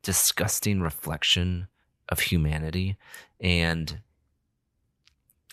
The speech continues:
I think these websites, to go back to my original question, for sure changed the world forever. And I don't know where that's heading towards.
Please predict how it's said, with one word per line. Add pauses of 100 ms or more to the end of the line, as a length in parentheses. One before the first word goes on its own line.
I
think
these
websites, (160)
to
go
back
to
my
original
question, (1080)
for
sure
changed
the
world
forever. (320)
And
I
don't
know
where
that's
heading
towards.